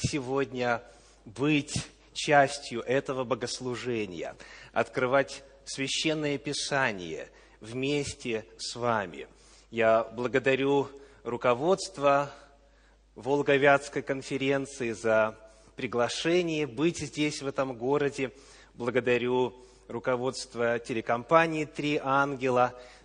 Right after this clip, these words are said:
Благодарю актив Нижней Церкви за приглашение сегодня обратиться с проповедью.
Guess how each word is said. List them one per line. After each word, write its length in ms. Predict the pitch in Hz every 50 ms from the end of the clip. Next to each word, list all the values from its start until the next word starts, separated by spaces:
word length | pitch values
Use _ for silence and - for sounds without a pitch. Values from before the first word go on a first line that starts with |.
| - - - - -
Благодарю 760 | - 123 123 127 120 131 117 139 139 127 131 135 135 131 131 131 - - - - - - - _ _ _ _ _ _
актив 640 | - 139 - - - - - 165 160 143 - - - - - _
Нижней 500 | 127 139 165 185 190 175 - 156 156 151
Церкви 520 | 151 - - 160 165 156 156 - 143 127
за 180 | 120 - 135 123
приглашение 920 | 107 131 117 123 123 123 127 - - 147 143 135 131 127 127 127 120 - - - - -
сегодня 680 | - - 143 131 123 127 135 127 113 123 123 127 123
обратиться 540 | 120 117 123 127 - 143 139 - - - 120
с 100 | - -
проповедью. 920 | - - 143 160 175 170 - 156 139 131 135 120 110 120 127 131 131 123